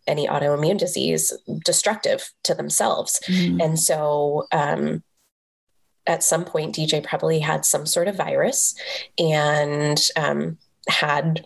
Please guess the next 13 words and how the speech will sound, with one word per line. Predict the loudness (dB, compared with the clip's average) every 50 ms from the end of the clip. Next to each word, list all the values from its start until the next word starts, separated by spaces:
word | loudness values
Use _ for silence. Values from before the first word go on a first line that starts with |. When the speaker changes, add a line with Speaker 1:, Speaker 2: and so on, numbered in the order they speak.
| _ _ _
Speaker 1:
an | 0 0 2
adverse | 0 0 2 0 0 2 2 0 2
reaction, | 4 4 4 2 0 0 -2 0 0 0 -2 -2 -4 -4 -4 -4 -4
and, | -2 -2 -2 -2 0 -2 0 0 2 2 2 2 0 0 0
um, | 0 0 0 0 -2 -4 -6 -10 -14 -16 -14 -12 -12 -14 -14 -18 _ _ _ _ -4 0
her | 2 2 4 4 4 2 2 0
immune | -2 0 2 2 2 2
system | 2 2 0 0 0 0 -2 0 -2
began | -4 -2 0 0 2 2 0 0 -2
attacking | -2 -2 0 -2 -2 -2 -2 -2 -2 -2
itself. | -2 0 -2 0 2 2 0 0 -2 -4
And | -4 -4 -2 -4 0
what | 0 2 0 0 -2 -6